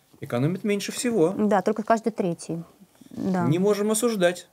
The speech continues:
Speaker 1: Там, конечно, резко скакнули ещё и продажи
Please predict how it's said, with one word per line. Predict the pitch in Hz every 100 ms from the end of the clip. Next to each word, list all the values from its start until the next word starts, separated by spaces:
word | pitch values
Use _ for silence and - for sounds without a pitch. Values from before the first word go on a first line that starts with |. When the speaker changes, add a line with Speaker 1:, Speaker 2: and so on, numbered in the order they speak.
| _ _
Speaker 1:
Там, | - 143 147
конечно, | 175 156 165
резко | 170 170
скакнули | 156 - 165 180 165 170
ещё | 156 - 175
и | 151
продажи | 143 147 151 156 151 139 143 139